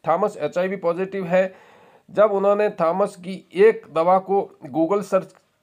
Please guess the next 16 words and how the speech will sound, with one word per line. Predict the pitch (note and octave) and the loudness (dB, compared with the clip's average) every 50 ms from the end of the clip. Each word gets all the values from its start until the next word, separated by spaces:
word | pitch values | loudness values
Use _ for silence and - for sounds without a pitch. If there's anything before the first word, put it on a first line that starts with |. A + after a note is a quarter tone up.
| _ - | _ -4
करके | F3 F3 F3 - F#3+ | -2 -2 -2 -6 -8
चेक | F3+ - - D#3 F3+ F#3 F#3 - | -8 -4 -2 -2 -2 -2 -4 -8
किया, | F3+ F#3 F#3+ G3 G3 F#3+ - - _ _ _ _ _ | -2 0 0 0 0 -4 -6 -18 _ _ _ _ _
फिर | - A3 A#3+ F#3+ - - | -2 -2 -2 -2 -4 -2
अपना | - F3 - G3 G3 F#3+ | -2 -2 0 2 0 0
एचआईवी | E3+ - - D3 D3 - F#3 F#3+ G3+ G#3 G3+ | 2 0 -4 -6 -2 0 0 0 2 0 -4
टेस्ट | G3+ - D#3+ D#3+ - - | -4 -4 -4 -4 -4 -6
भी | D#3+ F#3+ | -10 -6
करवाया। | F#3+ G3 F3+ F3+ F#3 F#3 G3 F#3+ | -2 -2 2 4 4 4 4 4
हालांकि | F3 C#3+ C#3+ C#3 D3+ E3 E3+ F#3+ F#3+ | 2 0 -2 0 0 0 0 -2 -8
थॉमस | F3+ E3 D3 D3+ E3 F#3 F#3 F#3 - | -6 -4 -4 0 0 0 0 -2 -8
इस | - E3+ D#3+ | -14 -14 -4
दावे | D#3 D#3+ D#3 D#3+ F#3 | 0 0 0 0 -2
को | F#3 F3+ F3 | -4 -6 -10
खारिज | F3 - E3+ F3 F3+ A3+ G3+ F3 | -2 2 2 2 2 0 -4 -2
करते | - F3+ F3 - F3+ F#3 F#3 E3+ - | -2 -4 -2 -2 -6 -6 -6 -6 -10